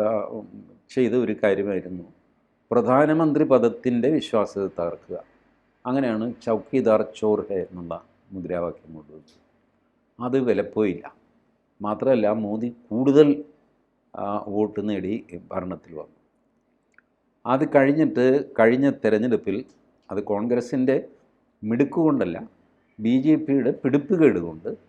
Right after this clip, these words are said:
ബി ജെ പി ഇരുന്നൂറ്റി നാൽപത് സീറ്റിൽ ഒതുങ്ങിപ്പോയി. അത് കോൺഗ്രസ് അന്ന് വലിയ ചെണ്ടയൊക്കെ അടിച്ചു, തൊണ്ണൂറ്റൊമ്പത് സീറ്റ് കിട്ടിയെന്നൊക്കെ പറഞ്ഞു. But വാസ്തവത്തിൽ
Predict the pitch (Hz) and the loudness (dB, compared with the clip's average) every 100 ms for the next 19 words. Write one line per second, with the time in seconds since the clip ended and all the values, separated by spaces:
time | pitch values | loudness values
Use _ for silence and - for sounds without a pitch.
0 | _ _ _ _ 127 127 120 92 107 117 | _ _ _ _ 0 2 0 -2 -2 -2
1 | 95 101 95 95 90 95 90 - 92 95 | -4 -6 -6 -6 -6 -8 -10 -8 -12 -8
2 | 98 85 78 - - - _ _ _ _ | -8 -8 -12 -20 -20 -20 _ _ _ _
3 | _ _ _ _ _ _ _ _ _ _ | _ _ _ _ _ _ _ _ _ _
4 | _ - 127 123 - - 110 123 127 143 | _ -4 2 4 2 0 0 0 2 0
5 | 143 143 147 131 143 143 - - 127 135 | 0 0 2 4 6 6 4 -2 2 4
6 | 131 123 113 - 113 110 117 117 113 113 | 4 2 -2 -4 -2 0 0 0 0 0
7 | 107 - 104 - 104 - 90 90 80 87 | -2 -2 -8 -4 -6 -6 -8 -10 -12 -12
8 | 85 127 - 120 147 - 104 98 - 135 | -14 -16 -14 -6 -6 -4 -4 -4 -2 -4
9 | - 95 | -4 -12